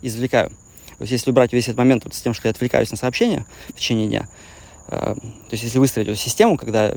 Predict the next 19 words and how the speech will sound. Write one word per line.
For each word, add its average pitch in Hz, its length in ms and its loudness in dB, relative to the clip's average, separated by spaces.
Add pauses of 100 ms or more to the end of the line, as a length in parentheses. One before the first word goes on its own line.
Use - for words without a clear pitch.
(360)
я 113 220 0
не 117 220 4
буду 123 340 2 (240)
постоянно 110 600 0 (420)
залипать, 117 500 0 (760)
то 123 440 6 (1000)
там 143 120 0
будет 160 140 0
просто 156 440 -2 (340)
вот - 160 -10 (240)
польза, 175 280 0
польза, 165 300 -2
ничего 151 280 -2
кроме 143 240 -2
пользы. 131 260 -6 (920)
Ну, - 140 -4 (100)
с-, - 280 -14
ладно, 143 340 0
окей. 104 200 -2